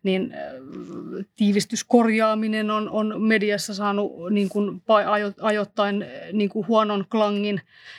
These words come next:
Ja, ja, ja siinäkin on monesti kysymys ihan siitä, että, että, että puhutaan e-, eri asioista. Eli, eli että jos jossain on epäpuhtausjäämiä jossain rakenteessa taikka haitallisia aineita,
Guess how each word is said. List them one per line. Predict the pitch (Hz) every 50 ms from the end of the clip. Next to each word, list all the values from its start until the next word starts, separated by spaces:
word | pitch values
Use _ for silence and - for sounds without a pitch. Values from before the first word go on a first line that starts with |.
| - _
Ja, | 196 202 202 196 185 -
ja, | 196 202 196 196 196 196
ja | 196 202 190
siinäkin | - - 214 208 202 196 196 - 220 208
on | 208
monesti | 214 220 214 202 196 - 202
kysymys | - - 202 202 208 208 196 214
ihan | 208 208 214 196
siitä, | 202 220 208 202 - 202 190 190
että, | 185 - - 202 185 - - - - - - _ -
että, | 185 185 - - 202 175
että | - 196 190 - _ 202 196
puhutaan | 185 220 220 208 208 196 - 196 190 190 190 190 - _ _ _ _ _
e-, | - - 202 220 240 - - - 226
eri | 208 190 185 180
asioista. | 175 160 - - 151 151 190 - - - 185 175 - - _ _ _ -
Eli, | 175 175 175 180 175
eli | - 185 180 180 185 185 - -
että | 180 - 190
jos | 185 - -
jossain | 190 180 - - - 190 185 185
on | 185 185 - - _ _ _ -
epäpuhtausjäämiä | 208 226 - 214 190 - 196 - - - 190 185 - - 202 196 196 208 220 220 220 220
jossain | 220 220 - - 220 214
rakenteessa | 220 220 208 - 226 220 202 214 214 214 - 226
taikka | - 208 202 196 - 202
haitallisia | 190 214 208 202 214 202 196 165 214 202 196 202
aineita, | 202 196 196 196 196 185 190 196